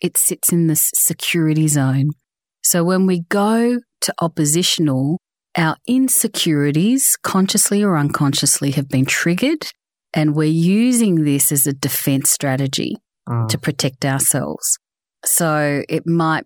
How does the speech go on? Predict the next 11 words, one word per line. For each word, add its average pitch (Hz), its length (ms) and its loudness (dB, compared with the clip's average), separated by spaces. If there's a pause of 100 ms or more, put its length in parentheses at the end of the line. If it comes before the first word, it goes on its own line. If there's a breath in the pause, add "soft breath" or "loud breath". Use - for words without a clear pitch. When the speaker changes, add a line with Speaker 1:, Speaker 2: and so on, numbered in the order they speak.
Speaker 1:
be, 147 440 2 (120)
you 170 120 0
know, 160 120 2
and 147 180 0
typically 208 580 -2
it - 120 -4
might 156 320 0
show 151 300 0
up 139 220 -2
in 143 120 2
a, 139 200 0